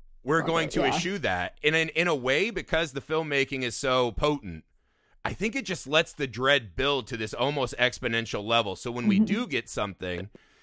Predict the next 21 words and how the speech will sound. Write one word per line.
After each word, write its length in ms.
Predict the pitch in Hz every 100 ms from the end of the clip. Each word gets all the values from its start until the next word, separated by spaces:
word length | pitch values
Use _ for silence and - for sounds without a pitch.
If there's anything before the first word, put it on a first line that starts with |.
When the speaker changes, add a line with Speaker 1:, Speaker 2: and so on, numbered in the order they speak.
| -
Speaker 1:
and 80 | -
it's 120 | 170
never 300 | 180 208 247
in 80 | 233
jump 260 | 139 165 165
scare 240 | - 147
format, 440 | - 185 151 92 92
right? 200 | 107 135
When 120 | 131
we 100 | 131
do 320 | 101 131 196
finally 480 | - 160 156 151 147
see 240 | 123 151
something, 640 | 135 147 135 120 90 80 78 _ _ _ _ _
and 160 | 107 104
we 200 | 131 196
know 240 | 175 160
that 180 | 147 117
she 240 | - 175 196
doesn't 380 | 117 107 92
know, 420 | 90 82 73 73